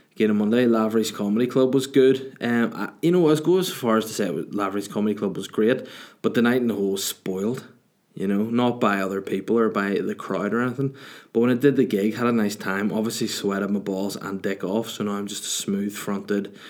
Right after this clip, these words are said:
um, cisgendered dickwad, like, <laughs> right? But, I mean, you gotta be careful what you say about genders these days, 'cause everyone gets so triggered. "Oh my God, he said he was cisgender and he's not cisgender."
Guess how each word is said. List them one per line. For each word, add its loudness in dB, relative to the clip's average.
um, -4
cisgendered -2
dickwad, 0
like, 0
<laughs> -
right? -8
But, -2
I 2
mean, 2
you 0
gotta 6
be 6
careful -4
what -2
you -2
say -6
about -4
genders -4
these -2
days, 2
'cause -8
everyone -4
gets -6
so -4
triggered. -4
"Oh -6
my -2
God, -4
he -2
said -6
he -4
was -10
cisgender -6
and 0
he's -4
not -6
cisgender." -2